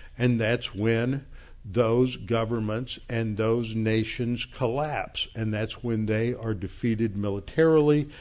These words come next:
and that's when they go through a transition to some other form of government. I don't, I can't even count the number of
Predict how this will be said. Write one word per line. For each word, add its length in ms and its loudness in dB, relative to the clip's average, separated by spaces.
and 260 2
that's 320 -2
when 320 2
they 140 4
go 240 0
through 220 0
a 20 -2
transition 840 -2
to 240 -2
some 360 0
other 220 0
form 340 -2
of 140 -8
government. 440 4
I 140 0
don't, 180 -2
I 100 0
can't 280 0
even 240 -2
count 580 0
the 80 4
number 440 0
of 360 -2